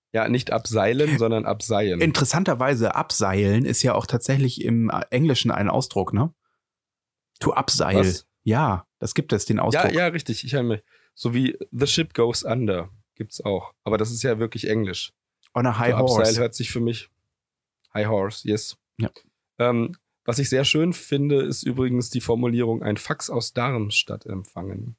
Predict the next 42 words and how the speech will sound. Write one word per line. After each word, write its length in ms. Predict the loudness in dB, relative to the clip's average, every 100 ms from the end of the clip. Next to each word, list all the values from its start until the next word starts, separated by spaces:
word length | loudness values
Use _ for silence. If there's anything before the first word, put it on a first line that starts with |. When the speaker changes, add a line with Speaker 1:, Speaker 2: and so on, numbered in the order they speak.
| _
Speaker 2:
Ja, 480 | 0 2 2 0 -4 _ _
ist 120 | -6 -2
das 120 | 0
wie 60 |
ein 80 | 0
Arschfax? 560 | 2 0 -2 -4 -4 -10 -12 -20 _ _ -20 _ _ _ _ _ _ _ _
Speaker 1:
Ja, 140 | -2
halt 160 | 0 -2
aufs 220 | -4 -4
Klo 220 | -2 -2
gehen. 320 | -2 -4 -6 -4
Ein 120 | -2
Speaker 2:
Ja. 60 |
Speaker 1:
Fax 240 | -2 -4 -4
aus 220 | -4 -2
Darmstadt 480 | -2 -2 -4 -2 -2
Speaker 2:
Das 60 |
kenn 180 | 0 0
ich 120 | 0
Speaker 1:
empfangen. 160 | 0 0
Speaker 2:
auch 40 | 0
und, 180 | -2
äh, 80 | 0
je 160 | 2 2
nach, 140 | 0 0
ja 180 | -2
genau, 240 | 2 2 2
das 140 | 0
ist 100 | 0
dann 100 | 0
aber, 300 | 0 2 2
äh, 180 | 2 0 0
ne, 560 | -4 -4 -2 0 0
das 320 | 0 -2 -2
ist 120 | 0 0
so 60 |
ähnlich 260 | 2 2 2
wie 120 | 0
Roberto 420 | 0 2 2 2
die 100 | 2
Miete 240 | 4 2 0
kündigen. 520 | 2 2 2 0 -2